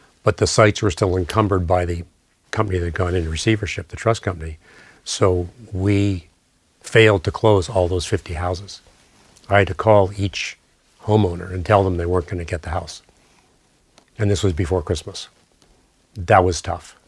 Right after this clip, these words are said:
That was very tough. And then we scrambled, talked to the trades,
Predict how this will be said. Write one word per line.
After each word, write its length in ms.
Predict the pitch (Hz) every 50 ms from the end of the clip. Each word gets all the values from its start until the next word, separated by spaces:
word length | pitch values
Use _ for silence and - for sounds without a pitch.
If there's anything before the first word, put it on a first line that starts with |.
| _ _ _ _ _ _ _ _ _ _ _ -
That 100 | 104 98
was 140 | 95 87 80
very 260 | 80 92 90 85 80
tough. 380 | - - 95 92 - - _ _ _ _ _ _ _ _ _ _ -
And 120 | 104 101
then 60 | 101 101
we 100 | 110 113
scrambled, 540 | - - 123 110 104 98 95 101 110 - - - _ _ _ _ _ _ _ _ _ _ _ -
talked 260 | - 92 92 - -
to 60 | 120
the 60 | 123
trades, 560 | 107 - 113 113 104 104 104 104 101 - -